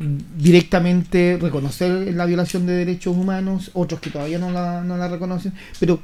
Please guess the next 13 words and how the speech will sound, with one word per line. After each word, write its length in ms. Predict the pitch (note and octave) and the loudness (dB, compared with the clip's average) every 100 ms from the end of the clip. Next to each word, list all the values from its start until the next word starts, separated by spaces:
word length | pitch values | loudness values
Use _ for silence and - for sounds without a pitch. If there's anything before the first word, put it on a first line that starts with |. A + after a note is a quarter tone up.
| - | -2
como 200 | F#3 E3+ | 0 0
que 80 | - | -2
está 180 | - A3+ | -4 0
disgregado 560 | A3 F3 F3 F#3+ A#2 | 2 2 0 -2 -6
eso. 220 | A#2+ - - - - - - - | -8 -6 -6 -4 -6 -8 -14 -2
Hoy 180 | F#3+ F#3+ | 4 6
en 100 | F#3 | 6
día, 260 | E3+ C3+ - - - | 4 0 -4 -14 0
¿no 240 | E3+ F3+ G3+ | 6 8 8
hace 220 | A3+ A3+ | 4 0
sentido 720 | G#3+ F#3+ - G#3+ F3+ F3+ - - - - - | 4 4 6 4 6 2 -2 -10 -14 -12 2
como 280 | E3+ F3 | 6 6
país 480 | D#3+ D#3+ F#3 - - | 6 4 2 0 -8